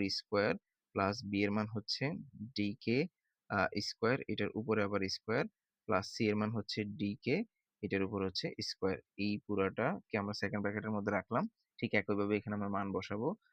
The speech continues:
তাহলে মান বসাইলে বি এর মান হচ্ছে ডি কে, আহ, স্কয়ার, এটার উপরে হচ্ছে স্কয়ার, আহ, প্লাস, আহ, সি এর মান হচ্ছে ডি কে, এটার উপরে স্কয়ার, প্লাস এখানে just ডি স্কয়ার, ডি স্কয়ার, আহ, k to the power six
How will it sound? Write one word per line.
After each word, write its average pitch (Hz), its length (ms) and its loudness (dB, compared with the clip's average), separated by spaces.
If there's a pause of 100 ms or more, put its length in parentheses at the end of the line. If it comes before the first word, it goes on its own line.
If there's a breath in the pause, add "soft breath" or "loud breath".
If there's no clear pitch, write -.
তাহলে 101 220 -2
মান 98 220 0
বসাইলে 101 360 0
বি 98 160 2
এর 95 60 2
মান 104 140 -2
হচ্ছে 110 320 -2 (240)
ডি 98 160 0 (140)
কে, 117 160 0 (600)
আহ, 98 160 2 (120)
স্কয়ার, 120 440 0
এটার 101 260 -2
উপরে 95 280 -2
হচ্ছে 98 280 -6
স্কয়ার, - 380 -2 (480)
আহ, 90 240 2
প্লাস, 101 320 4 (540)
আহ, 95 160 4
সি - 180 -4
এর 101 80 4
মান 104 120 0
হচ্ছে 107 280 -2
ডি 98 240 0 (120)
কে, 117 140 2 (540)
এটার 104 180 -2
উপরে 95 280 0
স্কয়ার, 120 360 0 (420)
প্লাস 95 220 2 (140)
এখানে 101 280 -2
just 95 280 -2 (140)
ডি 98 220 0
স্কয়ার, - 400 -2 (440)
ডি 98 220 2
স্কয়ার, 117 380 4 (420)
আহ, 98 220 4
k - 180 -12
to 104 120 0
the 101 120 2
power 92 240 2 (120)
six 127 260 2